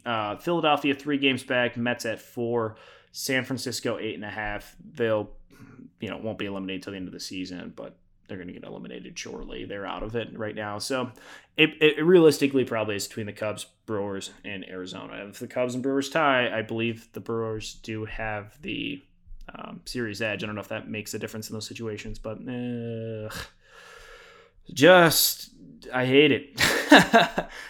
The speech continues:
I hate this. It's so dumb. Um, Brewers did play last night, of course, won. They beat the Marlins eight to three, so that's where they're up now two games,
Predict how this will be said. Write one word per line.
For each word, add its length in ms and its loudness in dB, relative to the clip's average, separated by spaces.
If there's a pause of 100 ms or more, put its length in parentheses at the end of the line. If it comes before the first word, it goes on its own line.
I 120 6
hate 260 4
this. 260 -2
It's 120 -6
so 200 -2
dumb. 400 -2 (200)
Um, 560 -2 (1800)
Brewers 480 6
did 220 0
play 220 0
last 360 0
night, 240 -2
of 140 -8
course, 280 -2
won. 340 -2
They 100 -2
beat 200 -4
the 60 -6
Marlins 500 -8
eight 260 -6
to 60 -18
three, 520 -8
so 160 -8
that's 140 -14
where 120 -8
they're 260 -10
up 220 -10
now 220 -12
two 240 -10
games, 480 -12